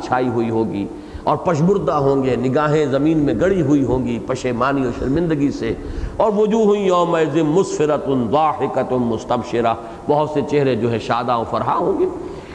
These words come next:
اس لیے کہ انہیں معلوم ہے کہ میں نے کیا کیا اور انہیں معلوم ہے کہ میں کیا لایا ہوں۔ تو اسی طرح ان کو جیسے داہنے، بائیں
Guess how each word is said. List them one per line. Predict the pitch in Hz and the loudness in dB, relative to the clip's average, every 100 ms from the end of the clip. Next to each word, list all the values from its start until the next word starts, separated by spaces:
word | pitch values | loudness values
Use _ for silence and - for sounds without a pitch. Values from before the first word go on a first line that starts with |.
| - | -8
اس | 113 | -4
لیے | 127 175 | 0 2
کہ | 175 | 2
انہیں | 139 123 110 | 2 2 2
معلوم | 135 262 214 | 2 2 2
ہے | 175 | 0
کہ | 147 | 0
میں | 131 | 0
نے | 175 170 | 0 0
کیا | 139 120 | 0 -2
کیا | 123 113 | -2 0
اور | 104 | 0
انہیں | 117 190 175 | 0 0 0
معلوم | 120 127 120 | 0 0 0
ہے | |
کہ | 120 113 | 0 -2
میں | 127 143 | -4 -2
کیا | 113 | -2
لایا | 92 92 92 | -2 -2 -4
ہوں۔ | - - - - - - - - - | -6 -14 -16 -18 -18 -18 -16 -16 -4
تو | - | 0
اسی | 202 233 254 | 2 2 0
طرح | 254 240 220 | 2 2 2
ان | 233 - | 2 4
کو | 233 190 160 - | 4 4 2 0
جیسے | 147 185 180 165 | 0 2 2 0
داہنے، | 143 147 160 156 - | 0 0 0 -2 0
بائیں | 151 165 | 0 0